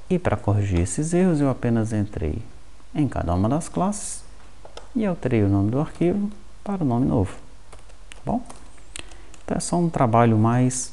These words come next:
manual, mais chato, mais moroso, né? E às vezes, dependendo de como está o código, você realizar um Ctrl Shift H, tá?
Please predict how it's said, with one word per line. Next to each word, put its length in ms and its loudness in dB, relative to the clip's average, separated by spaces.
manual, 520 2
mais 320 0
chato, 360 -2
mais 220 2
moroso, 540 2
né? 180 2
E 260 8
às 260 6
vezes, 760 2
dependendo 500 2
de 140 -2
como 400 0
está 320 -4
o 100 2
código, 680 2
você 340 2
realizar 480 4
um 100 4
Ctrl 520 2
Shift 500 -4
H, 460 0
tá? 200 -2